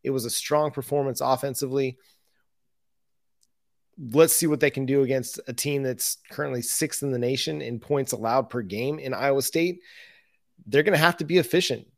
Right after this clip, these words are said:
You know, if Dylan Gabriel comes out and he's sluggish like he's been at times, especially, you know, in that T C U game,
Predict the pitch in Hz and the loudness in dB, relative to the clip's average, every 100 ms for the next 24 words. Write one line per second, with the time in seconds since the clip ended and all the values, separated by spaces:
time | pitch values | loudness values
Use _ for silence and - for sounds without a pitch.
0 | - 117 123 120 151 170 160 135 147 156 | -8 -4 -2 -2 4 4 4 2 0 2
1 | 156 143 156 123 135 151 120 - - 127 | 2 2 0 2 2 2 -2 -2 0 0
2 | 147 135 139 127 135 135 113 131 143 139 | 0 -2 -2 -2 -2 -4 -2 -2 0 -2
3 | 104 127 127 160 139 117 - 139 143 131 | -4 -4 -2 -2 -4 -6 -4 -2 -2 -2
4 | 131 123 120 123 104 - 143 - 127 139 | -2 -4 -2 -2 -2 -4 -4 -4 -4 2
5 | 147 156 160 | 2 2 -2